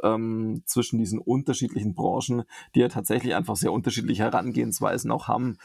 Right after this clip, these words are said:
Und wir merken das immer wieder in Kooperationen, dass es tatsächlich, es ist nicht ganz einfach, ähm, diese beiden, also Ra-, also eine Industrie und ein Tourismus, ähm, aber auch Politik und Verbände mit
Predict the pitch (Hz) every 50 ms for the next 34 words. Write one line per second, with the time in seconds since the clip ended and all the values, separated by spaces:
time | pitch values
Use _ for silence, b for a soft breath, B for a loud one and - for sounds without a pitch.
0 | B B B B B - 120 113 113 110 113 113 127 - - 117 113 113 - 101
1 | 120 120 117 107 117 110 117 120 113 - - - - - - 120 - - 123 113
2 | 120 120 - - - 120 120 123 127 127 127 117 113 104 104 - - - 113 87
3 | - - 120 120 - - - 120 123 - - - B B B B B B B B
4 | - 110 - - 139 - 160 147 - - - 113 104 123 - - - - 135 -
5 | - 127 127 - - - - - 113 117 113 113 113 110 110 110 110 107 - -
6 | 113 104 113 117 117 110 110 113 113 117 113 113 113 104 104 104 104 107 98 -
7 | - - 110 - 107 110 113 - - 110 - 82 117 110 104 - - - 120 131
8 | 127 123 117 98 - - 113 113 127 127 - - 120 120 123 120 - B B B
9 | B B B B - 113 113 110 95 107 110 82 90 110 - - - 123 117 113
10 | - - - - 113 110 - 113 90 - 107 104 120 123 131 120 113 120 120 -
11 | - -